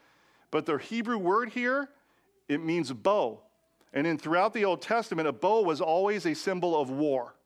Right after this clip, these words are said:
It was a symbol of war. You pull back your bow, shoot your arrow, you take out the bad guys. He goes, "I'm hanging up my bow." And there's a huge symbol here in his promise.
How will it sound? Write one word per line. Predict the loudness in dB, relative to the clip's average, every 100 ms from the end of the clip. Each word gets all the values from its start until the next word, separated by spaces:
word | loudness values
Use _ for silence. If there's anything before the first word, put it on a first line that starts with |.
| _ _ _ _ _ _ _ _ -2
It |
was | 0 0
a |
symbol | -2 -2 2 2
of | 4
war. | 2 2 0 -10 _ -14
You | -6 -6
pull | -2 2
back | 4 2 0
your | 0
bow, | 2 4 2
shoot | -2 -8 -2
your | 0
arrow, | 0 0
you | -2
take | -2 -2 0
out | 0
the | 2
bad | 2 2
guys. | 0 -4 -8 -14 -14 _ _ _ _ _ _ _ _ _ _ _ _ _ _ _ _ -6
He |
goes, | 0 0 0
"I'm | 0 0 0
hanging | -2 -4 -4 -2 0
up | 0 0 -10 _ -20 -20 -20 -20 -20 _ _ _ _ _ _
my | 0 2
bow." | 2 0 -2 -8 _ _ _ _ _ _ _ _ _ _ _ _ _ _ _ _ _ _ _ _ _ _ _ _ _ _ _ _ _ _ _ _ _ _ _ _ _ _ _ _ _ _ _ _ _ _ _
And | -8
there's | -6
a | -8
huge | -6 -6 -4 -4
symbol | -4 -4 -6
here | -6 -10
in | -10
his | -14
promise. | -16 -16 -16 -18 -20 -20